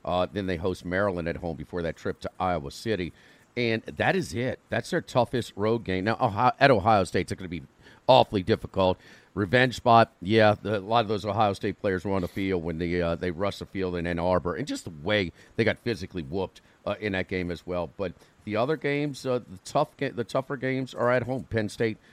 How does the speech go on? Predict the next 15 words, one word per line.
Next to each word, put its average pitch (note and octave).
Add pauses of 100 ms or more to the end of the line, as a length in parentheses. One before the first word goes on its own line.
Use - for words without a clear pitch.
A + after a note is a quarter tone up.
(200)
and G#2+
Michigan G2
State, E2+ (140)
uh, E2+ (100)
in F#2
Ann F2+
Arbor. D#2+
So -
we'll E2
see G#2 (320)
about F2+
the -
bounce F2+
factor. E2
For, G2